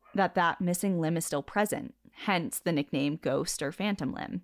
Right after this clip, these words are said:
Over ninety percent of amputees report this, still feeling its position relative to their body. They can even feel different sensations, including pain.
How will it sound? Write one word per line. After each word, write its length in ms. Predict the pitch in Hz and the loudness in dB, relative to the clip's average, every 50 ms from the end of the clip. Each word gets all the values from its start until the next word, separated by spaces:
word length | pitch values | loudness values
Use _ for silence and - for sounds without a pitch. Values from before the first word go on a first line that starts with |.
| _ - | _ 0
Over 280 | - 208 208 196 202 196 | 2 4 4 4 4 4
ninety 380 | 196 190 190 196 220 240 247 | 4 4 4 4 6 4 4
percent 380 | 247 - 240 226 - 220 214 - | 2 0 0 0 2 2 2 2
of 80 | - | 0
amputees 640 | 190 - 185 175 175 - 165 - - 247 254 262 - | 0 0 0 0 0 -2 -4 -2 0 2 2 2 2
report 380 | 196 180 - - 156 143 - - | -2 -2 0 0 0 0 0 -2
this, 360 | 147 151 170 208 - - - | -2 0 0 -2 -2 -4 -6
still 360 | - - - - - 202 202 202 | -4 -4 -2 2 4 4 2 2
feeling 420 | - - 226 208 196 196 190 180 | 0 -2 0 0 2 2 0 0
its 160 | 156 - - | -2 -4 -4
position 640 | - - 185 180 185 202 202 - 180 165 160 170 170 | -4 -4 -2 2 2 2 4 2 2 0 0 0 2
relative 500 | 170 170 180 180 180 180 - 185 165 175 | 2 4 6 4 4 2 2 -2 -2 -2
to 100 | - 175 | -4 -6
their 140 | - 151 160 | -4 -4 0
body. 560 | 196 240 233 226 226 226 226 220 214 214 220 _ | 2 4 4 6 4 4 2 2 0 0 0 _
They 80 | - 208 | 0 2
can 160 | - 202 185 | 4 2 2
even 260 | - 190 185 185 180 175 | 2 2 2 2 0 0
feel 260 | - - 180 170 165 | 2 2 2 4 4
different 460 | 160 175 165 - 170 160 139 - - _ | 2 -2 -4 -2 -2 -2 -2 -2 -6 _
sensations, 800 | - - - 170 165 - 202 190 202 - - 185 175 180 180 175 | -6 -4 -2 -2 0 0 0 2 2 2 2 2 2 2 0 0
including 480 | 170 165 - - 208 196 175 156 - | -2 -4 -2 0 0 0 0 0 -2
pain. 540 | - - - - 185 165 - - - - 180 | -4 -4 -4 -2 -2 -2 -2 -2 -4 -6 -6